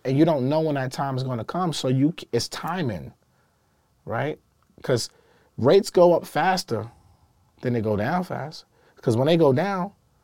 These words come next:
you see how rates jumped, you know, a year and some change ago, it was at three percent one day, then it jumped up a whole point, four percent. The next thing you know, we at six percent in, like, two months.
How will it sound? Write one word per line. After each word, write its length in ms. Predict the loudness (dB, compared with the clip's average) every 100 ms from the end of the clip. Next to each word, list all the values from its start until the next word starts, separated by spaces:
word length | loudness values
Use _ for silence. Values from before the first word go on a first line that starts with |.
| _ _ _ _ _ _ _ _ _ 0
you 100 | 2
see 160 | 4
how 180 | 4 6
rates 280 | 4 4 2
jumped, 480 | 0 0 -2 -4 -20 _ _ _ _ -2
you 120 | 0
know, 220 | 2 0
a 60 | 0
year 240 | 2 4
and 80 | 2
some 100 | 0
change 280 | -4 -2 -2
ago, 380 | -2 0 0 0
it 80 | 0
was 160 | 0 0
at 180 | -6 -2
three 160 | 0
percent 280 | 0 -2 -4
one 180 | -2 0
day, 140 | 2 2
then 160 | 0
it 60 | 0
jumped 280 | -2 -2 -4
up 80 | -4
a 20 |
whole 180 | -2 -2
point, 300 | -2 -4 -4
four 180 | -2 -2
percent. 280 | -2 -4 -2
The 40 |
next 180 | 0 0
thing 80 | 0
you 60 | 0
know, 100 | 2
we 100 | 0
at 120 | 0
six 200 | -2 -4
percent 340 | -4 -2 -2
in, 80 | 0
like, 200 | 0 -2
two 160 | 0 0
months. 340 | 0 -4 -8